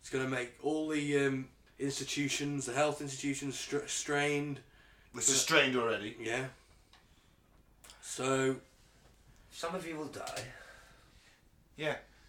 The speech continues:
Speaker 2: Basically.
Speaker 3: Take it on the chin.
Speaker 1: But at least our economy will be okay.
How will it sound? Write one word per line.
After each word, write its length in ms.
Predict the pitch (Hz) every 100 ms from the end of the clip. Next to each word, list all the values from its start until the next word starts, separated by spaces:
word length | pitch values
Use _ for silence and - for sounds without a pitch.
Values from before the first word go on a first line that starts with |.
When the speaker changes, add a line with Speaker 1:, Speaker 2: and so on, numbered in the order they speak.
| -
Speaker 2:
Basically. 640 | 220 226 196 175 185 175 -
Speaker 3:
Take 200 | 139 143
it 60 | -
on 60 |
the 60 | -
chin. 160 | - 185
Speaker 1:
But 80 |
at 60 | 220
least 200 | 254 -
our 120 | 220
economy 420 | - 196 233 196 139
will 80 |
be 80 | 131
okay. 480 | 127 127 143 196